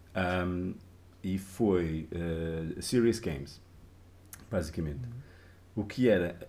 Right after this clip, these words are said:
Speaker 1: de certa forma, terreno por, eh, por explorar pelo meu lado. Ah, porque houve muito trabalho, por exemplo, de U I e U X que eu não conhecia, ou que não tinha calo para fazer. Se, se, se nós olharmos para os jogos antigos, em que,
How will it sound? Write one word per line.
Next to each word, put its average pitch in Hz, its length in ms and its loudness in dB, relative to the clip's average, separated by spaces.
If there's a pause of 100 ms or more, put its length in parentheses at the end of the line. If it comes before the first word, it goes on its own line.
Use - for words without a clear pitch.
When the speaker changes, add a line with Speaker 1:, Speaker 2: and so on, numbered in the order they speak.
Speaker 1:
de 101 160 -8
certa 135 360 2
forma, 110 440 2
terreno 104 560 -2 (100)
por, 98 260 -2
eh, 92 320 0 (200)
por 107 100 -4
explorar 92 540 2 (320)
pelo 95 140 0
meu 95 180 2
lado. 73 340 -2 (220)
Ah, 76 240 -2
porque - 160 -6
houve 90 100 -2
muito 92 140 0
trabalho, 90 320 -2
por 85 100 -12
exemplo, 80 240 -4
de 80 80 -4
U 82 140 0
I 85 160 0
e 85 40 -2
U 85 120 2
X - 440 -6
que 82 180 -6
eu 85 120 0
não 82 200 -2
conhecia, 85 600 -6 (840)
ou 85 120 -6
que - 120 -6
não 85 100 0
tinha 85 480 -2
calo 82 280 0
para 90 120 -6
fazer. 78 480 -6 (180)
Se, - 340 -14
se, 95 460 0
se - 140 -10
nós 113 140 2
olharmos 113 240 2
para - 120 -2
os 92 60 0
jogos 90 200 0
antigos, 95 400 0
em 90 100 2
que, - 120 -14